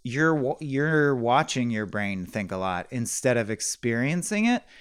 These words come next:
And it sounds abstract, but it com-, becomes a tangible skill the more you practice it.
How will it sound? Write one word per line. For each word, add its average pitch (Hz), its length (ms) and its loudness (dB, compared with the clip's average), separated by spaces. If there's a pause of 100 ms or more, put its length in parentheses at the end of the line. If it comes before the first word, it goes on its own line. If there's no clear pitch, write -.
(160)
And 131 120 2
it 139 120 2
sounds 170 340 4
abstract, 175 760 2
but 139 120 2
it 139 140 0
com-, 165 320 0
becomes 165 480 2
a 185 40 2
tangible 175 520 0
skill 175 280 2
the 170 60 2
more 151 180 0
you 127 140 0
practice 151 540 2
it. 240 180 -4